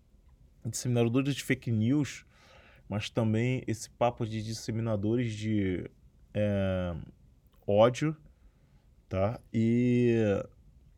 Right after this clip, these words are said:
esse papo também de discursos e ações antidemocráticas. Tá? E, e uma coisa que eu vou falar também, nesse,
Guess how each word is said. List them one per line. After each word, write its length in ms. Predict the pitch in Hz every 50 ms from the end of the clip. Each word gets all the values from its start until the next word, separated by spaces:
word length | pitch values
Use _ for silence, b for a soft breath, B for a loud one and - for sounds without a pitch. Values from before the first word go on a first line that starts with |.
| - - - - - -
esse 280 | - 113 - - 120 -
papo 320 | - 123 123 123 - 123
também 520 | - - 110 107 110 117 127 139 135 - - _ _ _ -
de 320 | - 104 101 - 120 120
discursos 1080 | 117 113 123 120 - - - - - 180 196 202 - - - - 190 180 - - - - _ _ _ - - -
e 160 | 135 135 127
ações 600 | 117 113 - - - - 135 139 147 143 113 120
antidemocráticas. 1160 | 131 139 - - - 135 131 123 113 - - - 110 101 90 - - - - - - - - - b b b b b b b _ _ -
Tá? 220 | - - - - -
E, 840 | - - 95 95 98 95 95 95 95 92 92 92 90 87 80 - -
e 80 | - 101
uma 140 | 110 107 107
coisa 260 | - - 127 123 -
que 60 | -
eu 40 | 120
vou 100 | 117 117
falar 280 | - - 135 156 175 -
também, 420 | - - 110 104 98 101 117 147 - - _ _ _ _ _ b b b b b b b b b b b b b b b b b b b b - - -
nesse, 1120 | 120 110 107 113 117 - - - - - 120 120 117 117 117 113 113 110 107 98 95 -